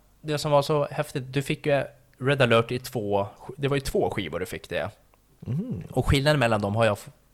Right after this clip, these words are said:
Speaker 1: ingen aning om vad det var egentligen. Men någonting var det väl att,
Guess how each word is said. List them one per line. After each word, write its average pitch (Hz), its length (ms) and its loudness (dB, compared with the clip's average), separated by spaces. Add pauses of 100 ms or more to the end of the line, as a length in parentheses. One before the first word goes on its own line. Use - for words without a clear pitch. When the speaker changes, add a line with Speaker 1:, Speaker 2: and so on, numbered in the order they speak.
Speaker 1:
ingen 107 260 -2
aning 131 280 0
om 110 80 -4
vad 104 120 -2
det 104 40 0
var 139 180 -2
egentligen. 95 400 -6
Men 117 160 -2
någonting 123 460 -2
var 98 100 0
det 95 60 -2
väl 95 140 -6
att, - 300 -8